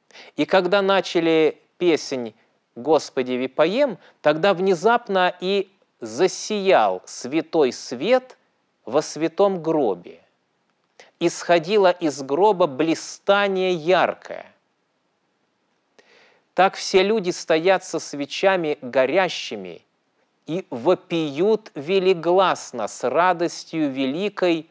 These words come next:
и с весельем: «Господи, помилуй». Не может быть такой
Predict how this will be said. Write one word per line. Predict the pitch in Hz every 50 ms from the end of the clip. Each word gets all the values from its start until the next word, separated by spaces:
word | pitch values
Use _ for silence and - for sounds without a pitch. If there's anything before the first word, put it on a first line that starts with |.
| _ _ _ _ _ _ _ _ _ _ _
и | - 175 190 185
с | - -
весельем: | 170 151 180 180 - - - - 175 190 190 185 180 175 175 170 160 127 110
«Господи, | 107 - 160 185 185 170 - - - 175 170 160 170 160
помилуй». | - - 160 156 156 160 156 127 101 95 87 - - - - _ _ -
Не | 117 135 165 185
может | 190 190 202 202 180 147 - 139 131 117
быть | 113 135 185 185 147 - - _ _ _ _ _ _ -
такой | - 160 160 160 - 175 165 143 127 123